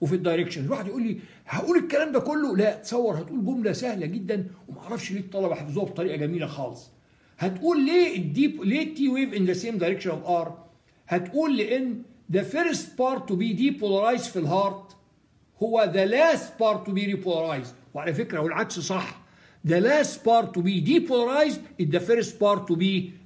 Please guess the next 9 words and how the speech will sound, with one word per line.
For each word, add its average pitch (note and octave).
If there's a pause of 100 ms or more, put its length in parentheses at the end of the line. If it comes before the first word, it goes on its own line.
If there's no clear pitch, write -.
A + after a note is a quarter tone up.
repolarized. D#3+ (460)
كده C4+ (200)
خلصنا G#3 (200)
الويفز، A3+
وده A3
سؤال G#3+
نظري A#3
طويل A3
خالص. D#3+